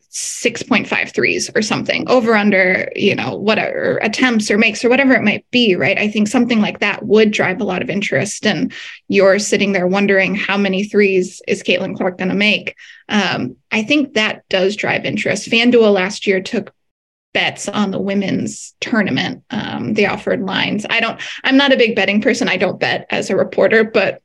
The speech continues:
so anyone who's listening is like, "Oh, you're using the wrong jargon." Sorry, but you know what I'm talking about. But they took more than a million bets last year on the women's tournament in the first year that those lines were offered. And so I think there is an interest here.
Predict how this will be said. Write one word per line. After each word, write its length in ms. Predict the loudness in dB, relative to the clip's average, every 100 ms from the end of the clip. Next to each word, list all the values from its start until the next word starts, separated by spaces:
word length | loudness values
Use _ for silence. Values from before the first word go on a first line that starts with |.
| -4
so 320 | 0 2 2 0
anyone 280 | 0 2 2
who's 180 | 0 0
listening 280 | 0 0
is 120 | -2 0
like, 120 | 2
"Oh, 80 | 4
you're 180 | 6
using 260 | 6 4 2
the 80 | 0
wrong 240 | -2 -2
jargon." 420 | -2 0 0 0
Sorry, 300 | 0 0 0
but 140 | 0 2
you 80 | 2
know 80 |
what 60 | 2
I'm 100 | -2
talking 320 | -4 -6 -6
about. 260 | -4 -4 0
But 240 | -2 -2 -10 -18 -10 0
they 160 | 0
took 220 | 2 2
more 160 | 4 4
than 160 | 2 2
a 40 |
million 380 | 2 2 0 -2
bets 300 | -4 -4 -4
last 300 | -4 -4 -2
year 120 | -2
on 180 | 0 0
the 80 | 0
women's 300 | 0 -4 -4
tournament 380 | -4 -4 -2
in 60 | -4
the 80 | -2
first 320 | 0 0 0
year 120 | 0
that 140 | 0 -2
those 220 | -2 -2
lines 220 | -4 -4
were 100 | -2
offered. 360 | -4 -4 -6 -2
And 140 | -2
so 80 | 0
I 100 | 0
think 200 | 0 0
there 140 | 0
is 200 | 2 4
an 120 | 2
interest 440 | 2 0 0 -2 0
here. 380 | 2 4 2